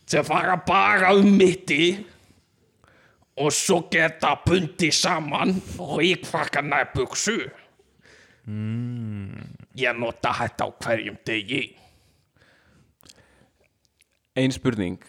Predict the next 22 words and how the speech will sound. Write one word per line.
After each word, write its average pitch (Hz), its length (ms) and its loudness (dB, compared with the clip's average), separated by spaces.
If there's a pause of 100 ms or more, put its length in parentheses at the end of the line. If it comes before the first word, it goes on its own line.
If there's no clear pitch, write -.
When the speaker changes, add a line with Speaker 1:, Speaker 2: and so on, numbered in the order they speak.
Speaker 1:
Oui. 131 280 -14 (760)
Speaker 2:
Bara 110 140 -8
ein. 95 340 -4 (340)
<laughs> - 380 0
Ertu 175 200 -2
viss? - 460 0 (360)
Speaker 3:
Ég 110 200 4
hef 131 100 2
bara 120 160 4
eina 113 160 2
spurningu. 95 440 -4
Speaker 1:
Oui. 98 220 -10 (1120)
Speaker 3:
Færðu 120 340 2
mikið 123 320 0
af 117 120 -6 (500)
börnum - 520 -2
sem 95 120 -8
koma 104 200 0
tvö - 240 0
og 101 80 2
tvö 98 160 0
saman? 82 380 -6